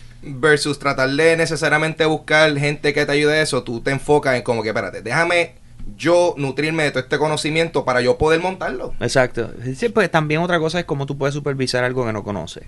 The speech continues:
Speaker 1: Claro,
Speaker 2: Eso,
Speaker 1: claro.
Speaker 2: eso también es, es algo que más adelante me di cuenta que
Speaker 1: Sí.
Speaker 2: me sirvió de bien.
Speaker 1: No, y eso también ayuda porque, por ejemplo, si tú sabes de editar,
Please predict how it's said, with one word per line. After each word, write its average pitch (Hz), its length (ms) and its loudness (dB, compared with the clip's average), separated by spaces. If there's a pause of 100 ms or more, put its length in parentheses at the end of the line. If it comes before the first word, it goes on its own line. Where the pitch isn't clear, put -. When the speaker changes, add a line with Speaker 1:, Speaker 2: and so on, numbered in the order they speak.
Speaker 1:
Claro, 107 520 0
Speaker 2:
Eso, 69 60 -12 (180)
Speaker 1:
claro. 87 160 -4
Speaker 2:
eso 113 40 -2
también 104 320 0
es, 101 280 -2
es 98 340 -2
algo 107 280 0
que 92 380 2
más 101 220 0
adelante 104 400 4
me 104 140 2
di 95 80 0
cuenta 101 280 2
que 95 180 2
Speaker 1:
Sí. - 40 -16 (240)
Speaker 2:
me 104 140 2
sirvió 98 340 0
de 101 140 6
bien. 101 160 4 (200)
Speaker 1:
No, 131 140 -4
y 190 60 2
eso 165 160 -2
también 147 240 -2
ayuda 160 260 2
porque, 139 300 -2
por 123 140 0
ejemplo, 117 220 -4
si 131 140 -4
tú 123 100 -8
sabes 135 240 2
de 151 60 2
editar, 147 540 0